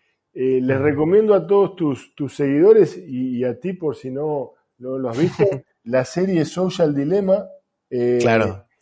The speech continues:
Speaker 1: ¿no? Que está ahora en, en Netflix y que es un, y que es furor, porque ahí realmente todo lo que dicen, este, es muy correcto. O sea, este, todo lo que se dice ahí no hay ninguna exageración.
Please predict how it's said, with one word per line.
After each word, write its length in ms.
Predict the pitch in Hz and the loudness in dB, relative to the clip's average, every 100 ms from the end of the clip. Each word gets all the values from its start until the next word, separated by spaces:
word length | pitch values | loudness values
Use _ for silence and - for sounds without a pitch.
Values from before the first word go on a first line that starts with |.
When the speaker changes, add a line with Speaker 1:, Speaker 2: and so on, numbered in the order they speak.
| - | -8
Speaker 1:
¿no? 200 | 120 156 | -4 -2
Que 80 | 127 | -4
está 180 | - 143 | -2 2
ahora 360 | 151 143 123 | 4 4 2
en, 220 | 117 113 120 | -2 -4 -6
en 120 | 117 | 2
Netflix 460 | 190 196 175 113 | 4 4 0 -4
y 80 | 117 | -8
que 100 | - | -6
es 120 | 120 | -6
un, 220 | 131 120 123 | -6 -10 -12
y 120 | 120 | -12
que 120 | - | -8
es 60 | 139 | -8
furor, 420 | - 143 202 226 - _ _ _ | -4 2 2 2 -6 _ _ _
porque 600 | 151 143 135 151 147 143 - | 0 0 0 -2 0 0 0
ahí 220 | 143 240 | 0 2
realmente 440 | 240 214 202 175 170 | 2 0 0 -2 -4
todo 280 | 262 285 | -4 -4
lo 160 | 254 185 | 0 0
que 100 | 170 | 0
dicen, 640 | 165 254 - 226 151 110 - _ _ _ | -2 -2 -2 -2 -2 -6 -14 _ _ _
este, 480 | 156 135 - 147 - | -12 -10 -8 -4 2
es 80 | 190 | 2
muy 240 | 208 269 | 2 -2
correcto. 520 | 214 156 123 98 - _ _ _ | 2 2 2 -2 -8 _ _ _
O 120 | - 139 | -12 -4
sea, 340 | 160 127 - - _ - | 0 0 -2 -18 _ -6
este, 360 | 131 123 143 | -6 -4 -4
todo 380 | 127 _ - 233 | -4 _ 6 8
lo 120 | 226 | 8
que 100 | 185 143 | 6 2
se 120 | 170 | 0
dice 220 | 180 180 | 0 2
ahí 160 | 185 214 | 2 2
no 120 | 180 | 0
hay 100 | 160 | 0
ninguna 400 | 156 156 214 202 | -2 -4 -2 -2
exageración. 840 | - 143 - 131 127 - 220 262 | -2 -6 -4 -4 -2 4 4 4